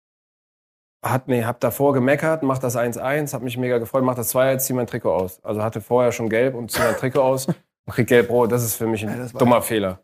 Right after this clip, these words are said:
Speaker 2: für mich eh so eine Schwachsinnsregel, da mit diesen
Speaker 1: Ja,
Speaker 2: gelben
Speaker 1: ja.
Speaker 2: Karten beim Trikot ausziehen. Also da, da, weiß ich, w-, lernst du eigentlich eher, ein Roboter zu werden. Also das ist Jubeln, find ich ja, gehört ja auch irgendwo mit dazu. Emotionen zu zeigen, auch mal Spaß zu haben, mal auf den,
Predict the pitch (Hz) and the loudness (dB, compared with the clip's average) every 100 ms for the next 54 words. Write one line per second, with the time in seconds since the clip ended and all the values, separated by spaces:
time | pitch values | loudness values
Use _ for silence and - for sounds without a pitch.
0 | _ - 160 139 156 139 139 131 - 143 | _ -4 -2 0 -2 -4 -6 -10 -4 -4
1 | - 147 165 156 143 143 139 - 143 143 | -2 -4 -4 -2 -4 -4 -8 -8 -8 -2
2 | - 110 104 143 147 147 143 180 156 139 | 2 2 0 -2 -6 -8 -8 -2 -2 -2
3 | 156 156 151 156 135 - _ _ - 151 | -6 -6 -6 -4 -6 -8 _ _ 0 0
4 | - 156 151 156 156 127 151 143 135 151 | 2 2 4 2 0 -4 -4 -4 -6 -4
5 | 151 - _ _ _ _ _ _ _ _ | -4 -4 _ _ _ _ _ _ _ _
6 | _ _ _ _ - 151 170 175 147 151 | _ _ _ _ 2 4 6 2 2 0
7 | 139 - 156 151 139 151 170 160 147 139 | -2 -2 -2 -2 0 0 0 -2 -2 -6
8 | 131 135 147 143 143 151 139 180 202 202 | -8 -8 -8 -6 -6 -6 2 6 8 6
9 | 180 156 - 170 175 147 151 160 147 156 | 4 -2 -4 -2 0 2 2 2 -2 -4
10 | 160 156 - 135 180 160 - _ - 156 | -6 -6 -6 -4 -2 -2 -4 _ 0 2
11 | 143 170 185 185 151 135 156 151 143 147 | 2 2 2 0 -4 0 0 0 -2 -4
12 | 131 175 - 156 143 143 160 156 151 | -2 0 2 0 0 0 0 0 -4